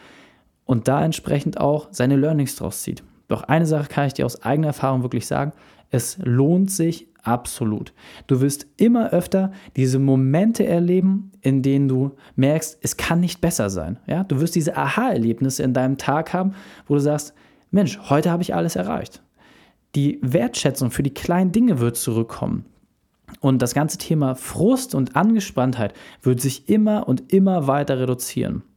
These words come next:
Und genau weil sich das so gut anfühlt, möchte ich das so vielen Unternehmern wie möglich nahebringen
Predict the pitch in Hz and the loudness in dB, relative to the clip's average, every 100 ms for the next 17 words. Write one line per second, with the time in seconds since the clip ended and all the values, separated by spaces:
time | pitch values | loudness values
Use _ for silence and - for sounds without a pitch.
0 | - - - - 127 131 156 165 165 165 | -20 -20 -14 -4 2 2 2 2 0 0
1 | - 165 151 127 208 - 226 240 - 131 | -2 0 0 0 -2 2 2 0 -4 -2
2 | 107 104 - 120 123 135 - 156 180 185 | -2 -2 -2 -2 -2 -4 -2 0 0 -2
3 | - 117 - - 175 190 175 139 123 139 | -8 -12 -8 0 2 2 2 0 2 2
4 | 151 151 147 117 117 131 151 170 156 151 | 2 0 -2 0 2 2 2 2 0 -2
5 | - - - _ - 110 117 147 175 160 | -8 -20 -20 _ -2 2 2 2 0 0
6 | 170 180 | 0 0